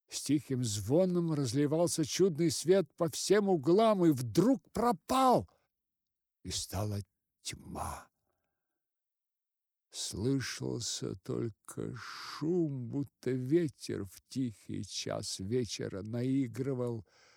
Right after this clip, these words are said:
кружась по водному зеркалу, нагибая ещё ниже в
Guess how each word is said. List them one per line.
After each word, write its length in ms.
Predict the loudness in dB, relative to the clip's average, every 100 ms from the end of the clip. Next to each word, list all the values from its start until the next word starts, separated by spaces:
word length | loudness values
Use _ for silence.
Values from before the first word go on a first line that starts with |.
| _ _ _
кружась 680 | -8 -4 -2 -2 -2 -2 -6
по 140 | -6 -6
водному 580 | -2 -2 -2 -6 -2 -2
зеркалу, 880 | 0 -2 -2 -6 -14 -8 -4 -4
нагибая 640 | -2 -2 0 0 0 2 0
ещё 380 | -2 -4 -2
ниже 800 | -2 -2 0 0 0 -4 -6 -4 -2
в 140 | -2